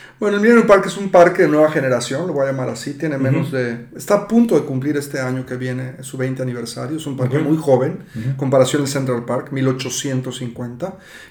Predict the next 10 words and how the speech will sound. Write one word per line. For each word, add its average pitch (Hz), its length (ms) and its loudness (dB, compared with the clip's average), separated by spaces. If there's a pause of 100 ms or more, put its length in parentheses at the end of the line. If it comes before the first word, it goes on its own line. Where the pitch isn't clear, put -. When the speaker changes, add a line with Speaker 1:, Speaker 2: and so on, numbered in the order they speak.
Speaker 1:
y 156 40 4
el 147 80 4
Millennium 170 340 6
Park 151 220 2
es 160 140 -6
un 156 160 -4
parque 135 360 -2
que 143 120 -6
se - 200 -6
crea 139 580 -2